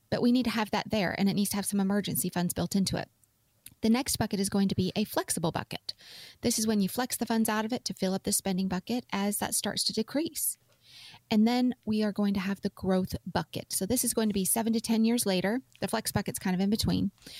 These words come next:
So you grow that money there, possibly doing some Roth conversions within it to help with taxation.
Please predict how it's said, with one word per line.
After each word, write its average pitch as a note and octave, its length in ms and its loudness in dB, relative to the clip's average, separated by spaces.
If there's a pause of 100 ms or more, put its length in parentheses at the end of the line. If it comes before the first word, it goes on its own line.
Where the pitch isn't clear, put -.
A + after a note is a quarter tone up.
(160)
So - 160 -4
you G#3 240 0
grow A3 240 2
that A#3+ 160 0
money A3+ 240 4
there, A3+ 420 2
possibly A3 380 0
doing G#3 200 2
some G3 200 2
Roth F#3+ 180 0
conversions G#3 460 0
within G3+ 300 -2
it - 120 -4
to G3 80 -6
help F#3+ 240 -4
with F#3 200 -2
taxation. G#3 720 0